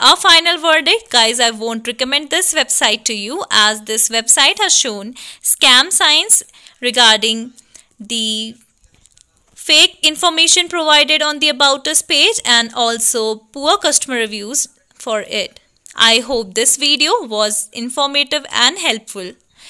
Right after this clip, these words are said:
Guys, if you want to get your money back wasted on scam products and websites, then check the link given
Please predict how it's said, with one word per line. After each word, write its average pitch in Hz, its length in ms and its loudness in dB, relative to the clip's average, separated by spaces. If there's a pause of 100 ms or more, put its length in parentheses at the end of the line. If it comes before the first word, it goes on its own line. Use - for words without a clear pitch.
(320)
Guys, 240 320 4
if 285 200 -4
you 269 100 -6
want 233 260 -4
to 240 60 -8
get 214 240 -4
your 226 220 0
money 285 240 -4
back 269 340 0
wasted 254 520 0
on 359 140 2
scam 320 400 2
products 302 540 0
and 269 300 2
websites, 320 580 0
then 226 300 -2
check 214 260 -2
the 220 100 -6
link 269 280 -8
given 277 240 0